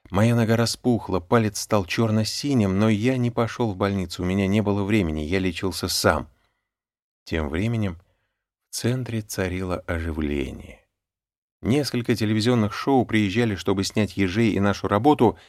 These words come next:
и мне нужно было давать интервью. Я был счастлив, потому что все это означало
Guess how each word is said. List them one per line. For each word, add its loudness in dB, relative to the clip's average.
и 2
мне 2
нужно 0
было 4
давать 2
интервью. -2
Я 2
был 2
счастлив, -2
потому -4
что -6
все -2
это -2
означало 0